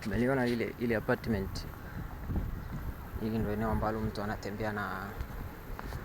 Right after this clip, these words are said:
anatembea na one billion. Yaani ndio mitaa ambayo mtu anatembea na one billion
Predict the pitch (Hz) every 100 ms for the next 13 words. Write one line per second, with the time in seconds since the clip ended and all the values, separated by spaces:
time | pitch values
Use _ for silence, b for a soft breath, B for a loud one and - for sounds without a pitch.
0 | - - 107 107 107 123 117 107 104 101
1 | 101 - 127 - 120 120 110 - - -
2 | - - - - - - - - - -
3 | - 123 135 123 123 143 131 123 135 131
4 | 131 120 113 117 127 113 135 123 131 123
5 | 123